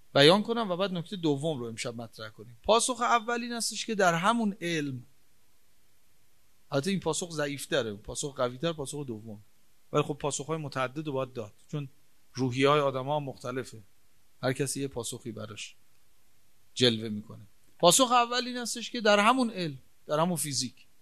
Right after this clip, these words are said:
در همون شیمی، در همون ریاضی، روانشناسی، زیست شناسی، همه این نجوم،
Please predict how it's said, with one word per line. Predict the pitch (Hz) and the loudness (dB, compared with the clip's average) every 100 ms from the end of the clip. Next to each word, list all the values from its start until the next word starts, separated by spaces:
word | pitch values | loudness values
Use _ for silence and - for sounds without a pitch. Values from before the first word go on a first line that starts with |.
| - - | -16 -4
در | 127 | 0
همون | 147 | 0
شیمی، | 147 - 131 120 | 2 0 -2 -6
در | 110 123 | -4 -4
همون | 135 135 | -4 -6
ریاضی، | 123 120 110 110 | -4 -4 -4 -4
روانشناسی، | 113 120 120 123 120 113 123 | -2 -2 -4 -8 -8 -8 -8
زیست | 110 120 | -6 -4
شناسی، | - 123 120 - 175 | -4 -6 -10 -2 4
همه | 233 240 | 4 4
این | 220 170 - - 170 | -2 -4 -8 -8 2
نجوم، | 170 151 190 123 | 2 2 -2 -4